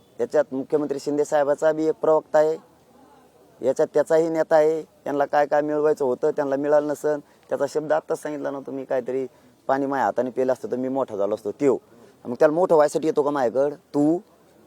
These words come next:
तो नेता मोठं करायसाठी येतो का तिकडचं तू? प्रवक्त्याचं ऐकून बोलतो का? मला हे असल्या चिल्लर लोकांवर ते यांच्यावर ध्यानच नाही. हे कसल्याचे महाराज असले, असले? हे बघा, एवढंच विचारलं ना, इतके दिवस प्रक्रियेत तुम्ही होतात, वेळेवर यायला पाहिजे होतं,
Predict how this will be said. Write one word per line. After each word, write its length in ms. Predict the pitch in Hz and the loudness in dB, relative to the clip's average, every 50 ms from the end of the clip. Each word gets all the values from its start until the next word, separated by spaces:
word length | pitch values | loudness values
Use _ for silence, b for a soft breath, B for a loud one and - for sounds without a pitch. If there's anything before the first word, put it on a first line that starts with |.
| _ _ _ _ - | _ _ _ _ -2
तो 140 | 139 143 | 0 0
नेता 260 | 143 151 156 151 165 160 | 2 0 0 2 2 0
मोठं 220 | 165 160 131 139 | 0 -2 -4 -2
करायसाठी 360 | - 151 147 143 - 147 139 | 0 0 0 0 0 -2 -4
येतो 160 | 147 135 139 | -2 -4 0
का 100 | 127 139 | 0 0
तिकडचं 400 | 139 - 143 139 143 131 123 135 | 0 0 -2 -2 -2 -2 -2 -8
तू? 260 | 120 - 147 156 165 - - _ _ _ _ _ _ _ _ _ - - | -6 -4 -4 -4 -4 -8 -14 _ _ _ _ _ _ _ _ _ -12 -4
प्रवक्त्याचं 440 | - 135 147 147 139 - 147 135 143 | 2 2 2 2 2 -2 -2 0 0
ऐकून 220 | 143 131 139 143 135 | -2 -2 -2 -4 -2
बोलतो 280 | 139 143 131 139 139 | -2 -2 -2 -2 -4
का? 120 | 131 151 147 b b b b b - | -4 -4 -6 b b b b b -2
मला 200 | 143 180 226 240 | 0 2 4 6
हे 80 | 208 | 4
असल्या 300 | 214 220 202 208 196 - | 4 2 0 -2 -2 0
चिल्लर 300 | - 233 214 208 208 202 | -2 -2 0 0 0 2
लोकांवर 340 | 202 196 190 - 196 180 180 170 | 2 2 2 2 0 -2 0 -2
ते 80 | 185 185 | -4 -2
यांच्यावर 260 | 180 170 - 170 156 | -2 -2 -2 0 2
ध्यानच 200 | 139 147 160 151 | 2 0 0 -2
नाही. 140 | 139 147 135 | -2 -2 -2
हे 60 | 147 | -2
कसल्याचे 340 | - - 196 214 214 202 208 | -2 -4 -4 -2 -4 -4 -4
महाराज 240 | 208 202 190 170 165 | -4 -2 -2 -2 -2
असले, 240 | 165 147 - 151 143 - _ _ _ _ _ _ _ _ _ _ _ _ _ _ _ _ _ _ _ _ - - | -4 -6 -10 -12 -14 -14 _ _ _ _ _ _ _ _ _ _ _ _ _ _ _ _ _ _ _ _ -18 -16
असले? 220 | 196 220 - - - - - _ - _ _ - - - | -16 -14 -12 -14 -16 -16 -16 _ -20 _ _ -16 -8 -6
हे 80 | 131 147 | 0 0
बघा, 160 | 147 113 87 - b b b b b b b b _ _ _ _ _ _ _ _ _ _ _ - | 2 0 0 -4 b b b b b b b b _ _ _ _ _ _ _ _ _ _ _ -2
एवढंच 360 | 120 156 175 196 214 190 208 | 0 2 2 2 0 0 -2
विचारलं 380 | 208 190 202 196 190 190 185 | -2 2 4 4 4 4 0
ना, 280 | 180 175 175 175 175 175 196 196 _ _ _ _ | 0 -2 -4 -4 -6 -8 -12 -18 _ _ _ _
इतके 260 | - 151 - - 180 | -8 -8 -2 -2 0
दिवस 180 | 170 170 170 - | 0 0 -2 -2
प्रक्रियेत 360 | _ 170 165 - 160 170 160 - - | _ -4 -2 -2 -2 -4 -4 -4 -6
तुम्ही 160 | 170 175 170 | -4 0 2
होतात, 400 | 151 147 147 - 165 165 165 160 - _ _ _ _ _ _ _ _ | 2 4 4 6 4 4 4 2 -2 _ _ _ _ _ _ _ _
वेळेवर 400 | 110 117 127 151 170 180 180 175 | -8 -2 0 2 2 2 2 2
यायला 240 | 170 170 165 165 165 | 2 2 2 0 0
पाहिजे 220 | - 170 160 139 143 | 0 -2 -2 -2 -4
होतं, 140 | 135 147 | -4 -6